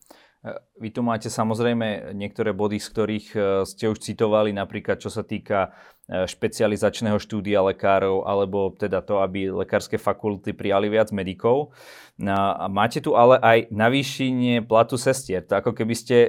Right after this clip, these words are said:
suplovali sesterské odbory. No, je to, vidíte to možno tak, že vy ako lekári si, e,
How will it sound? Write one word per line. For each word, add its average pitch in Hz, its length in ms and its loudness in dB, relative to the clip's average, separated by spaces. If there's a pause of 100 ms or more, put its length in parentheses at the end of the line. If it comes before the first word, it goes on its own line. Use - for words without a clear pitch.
(200)
suplovali 120 880 4
sesterské 110 640 0
odbory. 113 560 2 (400)
No, 104 400 2
je 110 240 0
to, 123 160 -4
vidíte 127 400 -2
to 139 80 0
možno 135 320 0
tak, 117 240 4
že 110 160 0
vy 110 80 2 (160)
ako 120 160 4
lekári 117 560 2
si, 113 240 -6
e, 101 400 -2